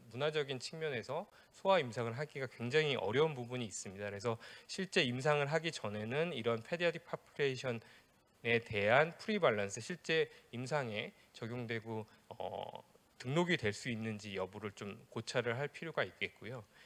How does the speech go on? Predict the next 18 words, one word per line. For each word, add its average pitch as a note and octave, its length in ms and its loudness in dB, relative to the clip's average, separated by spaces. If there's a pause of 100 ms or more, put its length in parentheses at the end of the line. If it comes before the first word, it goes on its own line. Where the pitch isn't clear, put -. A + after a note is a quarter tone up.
(220)
그리고 E3 400 2
그 D3 240 -4
질병 C#3+ 580 2
질환에 B2 540 4
대한 G#2+ 360 0 (200)
심각성에 E3 760 2
대해서도 G#2+ 600 -4 (160)
이제 F#2+ 180 -6
고려를 G#2 440 -8
해야 D3+ 160 -2
됩니다. F2 440 -14 (500)
그리고 F3 400 4
이 D3+ 160 -2
질환에 F3 560 8
대해서 D3+ 300 4
또 B2+ 200 0
얼터네이트 D#3+ 600 0
드러그로 A#2 640 -2